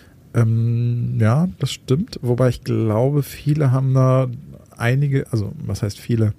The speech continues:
Diese, ähm, im letzten Jahr haben wir uns das ein bisschen über das Jahr hinweg auch angeguckt. Es kommt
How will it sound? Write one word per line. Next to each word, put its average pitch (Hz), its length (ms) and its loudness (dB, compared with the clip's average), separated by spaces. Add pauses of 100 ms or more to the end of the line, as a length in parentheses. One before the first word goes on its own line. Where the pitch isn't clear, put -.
(540)
Diese, 120 200 2
ähm, 113 680 0
im 110 160 -6
letzten 156 320 0
Jahr 143 140 4
haben 143 120 2
wir 139 60 2
uns 131 140 -2
das 127 200 0
ein 117 100 -2
bisschen 127 520 -2
über 117 220 0
das 113 200 -2
Jahr 120 240 4
hinweg 123 400 2
auch 120 180 -4
angeguckt. 165 640 -4 (840)
Es - 160 -6
kommt 170 340 -2